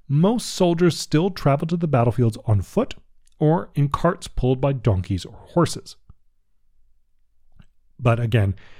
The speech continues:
it was much easier for the Balkan states because they were smaller and much closer to the battlefields than most of the Ottoman Empire.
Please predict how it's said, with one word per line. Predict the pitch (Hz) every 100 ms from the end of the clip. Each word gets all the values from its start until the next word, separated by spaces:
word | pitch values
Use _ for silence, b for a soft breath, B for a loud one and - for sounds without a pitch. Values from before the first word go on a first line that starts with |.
| b b
it |
was | 113 98 - -
much | 120 120
easier | 110 110
for | - 113
the | 95
Balkan | 151 185 151
states | - 143 135
because | 123 - 117 107 - -
they | 131 135 127 107
were | 110
smaller | - 123 120 120 117
and | 104 98
much | 98 -
closer | - 101 90 92
to | 85
the |
battlefields | 90 127 127 135 123 107 107
than | 95
most | 87 87
of | 117
the | 90 85
Ottoman | 82 95
Empire. | 139 - - -